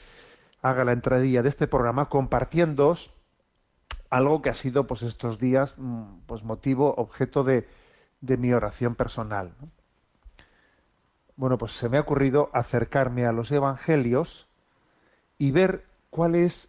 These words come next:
la primera palabra que recoge cada uno de ellos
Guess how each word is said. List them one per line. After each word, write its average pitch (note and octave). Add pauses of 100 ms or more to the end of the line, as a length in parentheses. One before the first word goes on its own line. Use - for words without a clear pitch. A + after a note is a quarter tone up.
la C3
primera D3
palabra D#3
que C3
recoge C#3+
cada A#2+
uno C#3+
de C#3
ellos C#3+